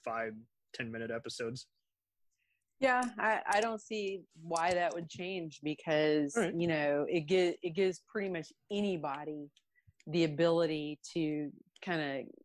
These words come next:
Speaker 2: get their work out there, whether,
Speaker 1: Instant
Speaker 2: you know
Speaker 1: credit and pay. Yeah.
Speaker 2: Yeah, you, you were talking about me, me having inspir-,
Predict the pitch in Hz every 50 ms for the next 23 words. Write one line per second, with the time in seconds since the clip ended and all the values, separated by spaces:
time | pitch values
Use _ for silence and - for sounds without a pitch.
0 | _ _ _ - 160 - 160 156 143 143 175 175 170 - 170 160 151 147 160 160
1 | 165 165 160 175 151 143 147 - - 156 151 147 143 151 151 143 147 147 147 151
2 | 147 135 123 160 156 151 147 139 123 120 120 117 113 113 107 113 120 - 135 117
3 | 117 117 131 127 107 - - - - - - - - _ - - - - - -
4 | - 220 220 185 165 156 160 175 180 - 196 190 190 190 175 208 202 196 185 175
5 | 180 170 165 160 - 175 175 180 180 170 170 - _ _ _ _ _ _ - 185
6 | 170 180 180 175 170 170 165 170 160 165 - - 175 185 180 170 165 165 113 175
7 | 170 165 - 170 -